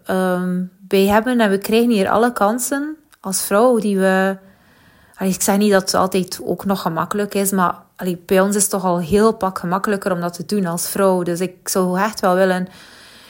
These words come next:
iedereen aanmoedigen, als je dingen wilt doen, doe ze gewoon. Wil je dingen de wereld inbrengen, doe het gewoon. Ehm, laat je niet tegenhouden. Ehm, denk aan, aan, aan al die mensen en al die vrouwen die gewoon zelf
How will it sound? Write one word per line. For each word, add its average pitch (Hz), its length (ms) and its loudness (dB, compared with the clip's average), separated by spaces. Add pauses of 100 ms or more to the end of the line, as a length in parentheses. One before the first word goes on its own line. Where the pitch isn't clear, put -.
(140)
iedereen 226 380 4
aanmoedigen, 214 480 2
als 190 140 2
je 196 80 0
dingen 214 280 2
wilt 185 300 0
doen, 226 380 2 (220)
doe 220 160 2
ze 233 140 4
gewoon. 180 520 2
Wil 196 200 0
je 196 120 2
dingen 208 240 0
de 196 120 0
wereld 208 420 2
inbrengen, 185 680 -2
doe 262 220 2
het 247 140 2
gewoon. 175 480 0
Ehm, 185 540 0
laat 220 240 2
je 208 80 -2
niet 196 200 -2
tegenhouden. 190 720 0 (680)
Ehm, 190 800 0
denk 233 300 0
aan, 196 240 2
aan, 180 520 -2
aan 180 320 -2
al 220 220 2
die 233 140 2
mensen 220 440 0
en 185 120 0
al 202 160 2
die 240 180 2
vrouwen 240 400 2
die 190 260 2
gewoon 202 380 2
zelf 196 420 2